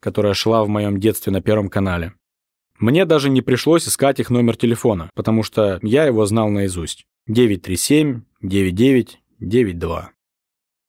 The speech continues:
Мне ответила девушка. Разузнав все необходимые данные, она взяла мою заявку в работу. Еще через несколько дней со мной связался следователь, который пригласил меня на опознание тела.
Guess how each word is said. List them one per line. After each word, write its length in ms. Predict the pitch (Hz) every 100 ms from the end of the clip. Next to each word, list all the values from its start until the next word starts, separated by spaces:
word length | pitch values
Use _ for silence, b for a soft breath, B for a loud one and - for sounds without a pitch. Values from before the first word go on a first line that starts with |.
| _
Мне 260 | - 123 185
ответила 440 | 113 104 - 87
девушка. 640 | 87 139 147 - 107 90 95 _ _ _ _ _ _ -
Разузнав 500 | 104 113 123 170 135
все 260 | - 151
необходимые 640 | 160 113 - 107 101 98 98
данные, 480 | 104 147 143 110 98
она 140 | 95
взяла 400 | 95 104 120 127
мою 240 | 101 95
заявку 400 | 92 101 101 -
в 80 | 90
работу. 380 | 92 87 85 - _ _ _ _ _ _ _ _ _ _ -
Еще 240 | 107 180
через 200 | 170 135
несколько 380 | 135 147 117 120
дней 260 | 117 175
со 140 | 170 110
мной 220 | 110 131
связался 480 | - 98 117 123 101
следователь, 640 | - 98 92 87 - 92 - _
который 300 | - 98 104
пригласил 480 | 98 98 98 - 147
меня 260 | 110 101 101
на 140 | 92
опознание 560 | 87 87 92 92 90 85
тела. 380 | 90 78 90